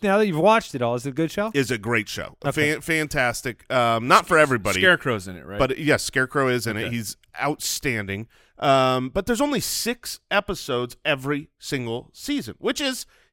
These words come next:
Speaker 2: insane.
Speaker 1: That's like a night. That's one night for you.
Speaker 2: It's, well, right. Well, it's half a night, but, um, <laughs> I would say that, you know, that, that's what, uh, what do they call those when,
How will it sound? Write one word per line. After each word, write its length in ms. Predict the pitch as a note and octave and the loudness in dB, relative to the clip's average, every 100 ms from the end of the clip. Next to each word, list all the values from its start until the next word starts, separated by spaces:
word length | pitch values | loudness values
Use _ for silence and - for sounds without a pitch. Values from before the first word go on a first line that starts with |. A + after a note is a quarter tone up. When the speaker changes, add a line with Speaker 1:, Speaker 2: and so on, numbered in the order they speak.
| - | -6
Speaker 2:
insane. 360 | F4 G#4+ - | -2 0 0
Speaker 1:
That's 100 | - | 2
like 120 | A3 | 4
a 120 | - D#3+ | 4 4
night. 340 | E3 D#3 B2 - | 4 4 0 -4
That's 180 | D3 | -4
one 220 | E3+ F3 F3 | 4 4 6
night 240 | D#3+ B2+ | 2 2
for 100 | A#2+ | -4
you. 160 | G#2 G2 | -6 -4
Speaker 2:
It's, 260 | A#3 A#3 - | -6 -6 -10
well, 240 | A#3+ B3 A3 | -2 0 2
right. 320 | D#4 C4 C#3+ | 4 2 2
Well, 360 | G3 E3 E3 - | 6 6 6 0
it's 400 | - - F#3+ F3+ | -14 -4 0 0
half 240 | - D#4 D#4 | 4 2 4
a 40 | |
night, 260 | G#3 A3+ D3+ | 0 0 0
but, 140 | F#3 - - _ | -2 -2 -20 _
um, 360 | - F3+ E3+ E3 E3 F#3 | 2 6 8 6 4 2
<laughs> 100 | - | 4
I 160 | D3+ G3 | 6 8
would 200 | G3+ F#3 | 6 4
say 280 | - F#3+ | 2 2
that, 220 | E3 E3 D3 G#3+ | 4 2 0 -2
you 80 | E3 | 0
know, 280 | C3+ A#2+ | 2 0
that, 340 | B2+ G#3 F3+ G#3 | 2 2 2 2
that's 220 | A#3 C#4 | 2 2
what, 240 | D#4+ A3+ | 2 2
uh, 320 | E3+ D#3+ C#3+ D3 _ _ | 4 2 2 0 _ _
what 100 | - | 0
do 60 | B3+ | 2
they 100 | A#3 | 2
call 240 | G#3+ G3 | 6 6
those 300 | C#3 A#2 G#2+ | 6 2 2
when, 240 | C#3+ C#3 | -2 -2